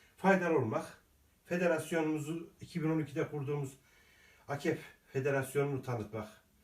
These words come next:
ustam Bilal Elbatan önderliğinde kurduk. Onu tanıtmak, eğitmenlerimizi tanıtmak ve tabii ki bu sanatla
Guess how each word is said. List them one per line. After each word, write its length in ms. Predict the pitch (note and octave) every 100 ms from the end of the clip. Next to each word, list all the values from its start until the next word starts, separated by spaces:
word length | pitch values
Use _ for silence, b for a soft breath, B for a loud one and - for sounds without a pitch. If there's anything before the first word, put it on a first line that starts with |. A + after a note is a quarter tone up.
| b b b b b b -
ustam 460 | D3+ - C3+ A#2 -
Bilal 320 | C3 C3 B2+ B2
Elbatan 440 | A2+ A2 A#2+ A2 - _ _ _ _ _ _ _
önderliğinde 640 | A#2+ A#2+ A2+ G2+ G#2 G#2+ -
kurduk. 380 | G2+ C3+ F3+ - _ b b b b b -
Onu 220 | E3+ D#3+
tanıtmak, 420 | C3+ A2 G#2+ D3
eğitmenlerimizi 720 | E3+ E3+ - E3 D#3+ D3+ C#3 A#2
tanıtmak 360 | A2 - F3+
ve 120 | E3
tabii 260 | - B2 G#2+
ki 260 | - F3+ - b b b b b b - - -
bu 100 | F3+
sanatla 640 | D3+ B2 B2+ D#3+ D#3+ -